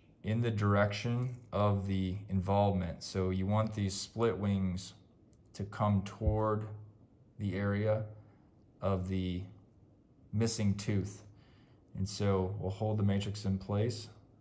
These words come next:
and I'll just gently press the split wedge into position. And as you can see, the,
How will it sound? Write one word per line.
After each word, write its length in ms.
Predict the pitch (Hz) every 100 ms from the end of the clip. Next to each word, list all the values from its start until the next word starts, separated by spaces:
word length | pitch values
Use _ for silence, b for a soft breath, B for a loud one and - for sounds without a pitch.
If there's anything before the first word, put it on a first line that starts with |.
| -
and 100 | 101
I'll 100 | 98
just 220 | 98 98
gently 460 | 107 110 107 - 98
press 580 | 95 - 104 104 - - - - - - - - - -
the 80 | 95
split 360 | - 104 107
wedge 320 | 92 95 95 -
into 160 | 95 95
position. 640 | 98 90 92 - 110 143 - - - - - - - - - - - - - B B B B B B B B B - - - -
And 100 | 95
as 140 | 104
you 60 | 107
can 120 | 104
see, 320 | 101 107 107
the, 280 | 107 92 85